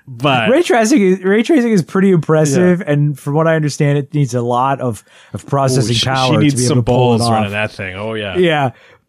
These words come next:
Speaker 2: But <laughs> to show it off on a game, you picked Minecraft. <laughs> Like, come on.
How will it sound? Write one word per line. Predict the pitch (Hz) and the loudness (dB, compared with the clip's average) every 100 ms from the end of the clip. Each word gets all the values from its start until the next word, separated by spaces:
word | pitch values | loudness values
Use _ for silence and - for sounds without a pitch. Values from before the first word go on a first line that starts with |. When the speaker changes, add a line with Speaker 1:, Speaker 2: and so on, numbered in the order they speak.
| _ | _
Speaker 2:
But | 156 131 | -2 0
<laughs> | - - | -2 -2
to | - | 0
show | 381 - 220 294 | 0 0 0 2
it | 240 | 2
off | 135 135 127 147 | 2 0 0 0
on | 139 | -2
a | 120 | 0
game, | 127 123 123 110 101 _ - - _ | -2 0 0 -2 -6 _ -20 -20 _
you | 180 - | -2 0
picked | 185 196 170 | 0 0 0
Minecraft. | 143 131 147 147 147 120 135 - 294 226 | 2 2 2 2 0 -2 -2 -2 0 0
<laughs> | |
Like, | 233 180 | 0 0
come | 349 240 - | 0 0 0
on. | 160 180 - 185 - 196 101 190 190 | 0 -2 -2 -2 -2 -6 -6 -6 -6